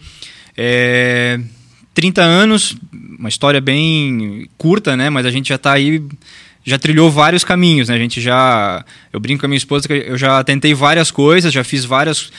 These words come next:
foquei em algumas, porque eram fundamentais pro meu desenvolvimento, pra minha carreira, mas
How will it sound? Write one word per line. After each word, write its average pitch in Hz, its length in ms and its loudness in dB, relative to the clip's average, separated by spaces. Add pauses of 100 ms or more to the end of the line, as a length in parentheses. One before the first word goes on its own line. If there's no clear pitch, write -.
(320)
foquei 175 360 2
em 190 80 0
algumas, 170 460 0
porque - 260 -10
eram 127 460 -2
fundamentais 123 680 -4
pro 123 140 -12
meu 120 140 -2
desenvolvimento, 117 600 -6
pra 120 120 -10
minha 110 120 -4
carreira, 110 440 -6
mas 135 320 -4